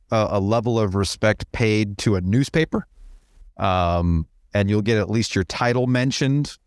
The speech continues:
on a broadcast. Anytime you get into sports talk radio host, forget it. I mean, it's been, I mean, I've heard everything from Len Elmore, uh, referencing, you know, a couple hotheads on,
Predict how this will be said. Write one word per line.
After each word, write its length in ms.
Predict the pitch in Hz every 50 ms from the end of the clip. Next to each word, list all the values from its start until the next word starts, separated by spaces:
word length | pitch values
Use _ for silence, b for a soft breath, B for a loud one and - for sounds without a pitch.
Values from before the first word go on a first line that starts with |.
| _ -
on 140 | 120 127 139
a 60 | 135
broadcast. 680 | 110 131 135 135 151 139 - 160 156 151 151 147 - -
Anytime 520 | 233 262 294 202 143 - - 139 123 117 110
you 140 | 104 107
get 160 | 98 113 107 104
into 400 | 101 98 92 - - 95 87 85
sports 380 | - - - 107 104 98 - -
talk 240 | - 104 95 90
radio 400 | - 85 90 95 101 110 113 113
host, 400 | 113 120 123 123 127 - - -
forget 400 | - 90 80 69 78 76 73 73
it. 140 | 67 65 - _ B B B B B B B B
I 100 | - 117
mean, 160 | 113 113 117 123
it's 160 | 135 - -
been, 500 | - 135 131 123 120 113 110 107 107 98 _ _ _ _ _ _ _ _ _ -
I 40 | -
mean, 120 | 117 120
I've 180 | 120 131 139 113
heard 140 | 127 131 127
everything 420 | 123 117 120 - - 120 113 117
from 280 | - - 110 92 90 92
Len 300 | 95 104 117 117 120 120
Elmore, 760 | 117 110 117 120 120 117 117 117 120 117 117 117 113 107 107 _ _ _ _ _ _ -
uh, 260 | - 95 101 101 104
referencing, 840 | 101 98 98 101 104 110 107 - 120 107 101 - - 113 107 107 104
you 160 | 101 98 117 - _ _ _ _ _ - -
know, 160 | - 90 95 101
a 60 | 98
couple 560 | - - 117 - - 110 104 98 95 95 92 - _ - -
hotheads 680 | - - - 117 110 110 - 101 113 110 107 107 92 104
on, 320 | 110 104 101 104 104 98